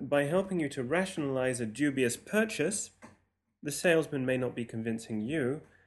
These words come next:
but he's giving you an idea of how you can sell it to your wife and kids. There's another type of salesman who tries to convince you that you have no choice.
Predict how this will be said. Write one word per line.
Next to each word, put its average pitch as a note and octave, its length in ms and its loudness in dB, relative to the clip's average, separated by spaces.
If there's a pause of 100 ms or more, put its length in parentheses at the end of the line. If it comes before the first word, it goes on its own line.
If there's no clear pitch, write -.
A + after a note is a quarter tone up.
(300)
but C#3 120 -4
he's D3+ 140 -4
giving D3 320 -2
you D#3+ 100 0
an B2+ 100 0
idea B2 440 2
of A#2+ 120 -8
how A2+ 120 -4
you A#2 140 -2
can B2+ 180 -10
sell G#2+ 240 -6
it G#2 120 -8
to - 60 -14
your A#2 120 -4
wife G2 280 -6
and G#2 140 -8
kids. A#2 460 -4 (2500)
There's C3 420 0
another C#3+ 300 4
type G#2 260 -4
of G#2 80 -8
salesman G#2 560 -4 (960)
who C3 80 -8
tries C#3+ 320 2
to C#3 100 -6
convince A2+ 400 -2
you B2 80 -2
that A#2+ 120 0
you A#2+ 100 -2
have A2 220 -2
no G#2+ 140 0
choice. A2+ 540 0